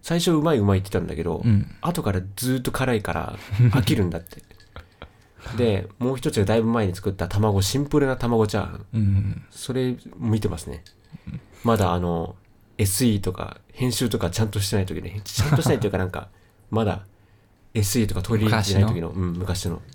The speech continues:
Speaker 2: 昔のヒカキンいいよね。
Speaker 1: うん。
Speaker 2: めちゃくちゃ痩せてて。
Speaker 1: <laughs> コンビニ店員時代ね。
Speaker 2: めちゃくちゃ痩せててさ、
Speaker 1: うん。
Speaker 2: 最近すげえ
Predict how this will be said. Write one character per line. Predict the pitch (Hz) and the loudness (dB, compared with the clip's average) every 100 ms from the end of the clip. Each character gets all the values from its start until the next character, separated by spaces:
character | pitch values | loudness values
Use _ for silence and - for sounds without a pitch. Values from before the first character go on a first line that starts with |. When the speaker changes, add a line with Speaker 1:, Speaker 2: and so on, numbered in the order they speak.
| - | -12
Speaker 2:
昔 | 113 101 156 - 180 | -8 -4 -2 0 0
の | 160 | 0
ヒ | |
カ | - | 0
キ | - 151 | -2 0
ン | 147 | 2
い | 135 | 4
い | |
よ | 110 | 2
ね。 | - - - | -2 -10 -4
Speaker 1:
う | 107 | 2
ん。 | 95 80 | 2 2
Speaker 2:
め | 107 | -2
ち | 95 101 | 0 -2
ゃ | |
く | - | 0
ち | |
ゃ | 110 | 4
痩 | 98 | 4
せ | 95 95 | 4 0
て | - | 0
て。 | - 175 - - 98 - - - - - - | -2 -2 -2 -2 -2 -2 -10 -14 -12 -10 -10
Speaker 1:
<laughs> | - - - - - - - 320 - - - | -6 -6 -4 -6 -6 -4 -2 -2 -2 -6 -2
コ | 107 | 4
ン | 101 | 6
ビ | |
ニ | 95 | 6
店 | 101 95 | 6 6
員 | 92 | 4
時 | 90 | 2
代 | 82 | 0
ね。 | 87 127 160 | 0 -2 -4
Speaker 2:
め | - | -6
ち | - | -4
ゃ | 107 | -4
く | |
ち | - 110 | -2 0
ゃ | |
痩 | 107 | 0
せ | - 107 | 0 0
て | 113 | 2
て | 98 98 | 6 8
さ、 | 92 87 - | 6 2 -6
Speaker 1:
う | - | -8
ん。 | |
Speaker 2:
最 | - 123 | -2 -2
近 | - 131 127 | 0 0 0
す | - 110 | 0 2
げ | 131 | 2
え | 98 | 2